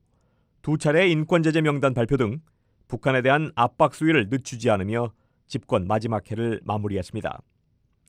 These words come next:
북한이 미국 정권 교체기에 맞춰 대륙간 탄도미사일 발사를 시사한 가운데 트럼프 행정부가 오바마식 대북 접근의 명암을 어떻게 이어갈지 주목됩니다. 비오에이 뉴스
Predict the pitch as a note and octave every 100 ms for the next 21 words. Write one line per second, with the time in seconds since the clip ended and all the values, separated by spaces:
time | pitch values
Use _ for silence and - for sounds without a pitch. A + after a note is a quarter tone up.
0 | _ _ _ _ - B2+ C#3+ E3+ D3 B2+
1 | D#3 E3 - D3 D#3 D#3+ D3 C3 D3+ C#3+
2 | C3+ B2 C3+ F2+ _ _ _ _ - C3
3 | C3 A#2 - - E3 E3+ D#3 F3 E3 C#3
4 | D3 C3+ B2+ A2+ A#2 A2 G#2+ G#2+ E2+ -
5 | _ _ _ _ _ _ _ - D3 C3+
6 | C#3 C#3+ D3 C#3 F2+ - _ _ _ _
7 | B2 A#2+ B2 A2+ D#3+ D#3 - C#3+ D3 C3
8 | C#3+ - E3 E3 - A#2+ B2 D3+ A#2 E2+
9 | _ _ - A#2 B2+ - A#2 G#2 F#2 E2+
10 | A2 B2+ G2 - E2+ - - G2+ _ _
11 | _ _ _ _ _ _ _ _ - B2
12 | A#2 A2+ D3 -